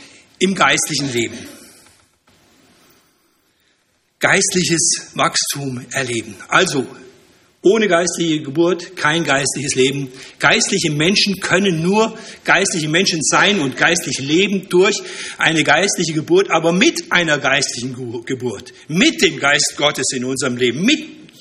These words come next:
Gott, mit Jesus Nähe in unserem Leben. Da ist natürlich ungeheuerlich was möglich.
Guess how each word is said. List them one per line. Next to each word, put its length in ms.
Gott, 320
mit 160
Jesus 640
Nähe 380
in 100
unserem 300
Leben. 260
Da 180
ist 160
natürlich 460
ungeheuerlich 640
was 220
möglich. 580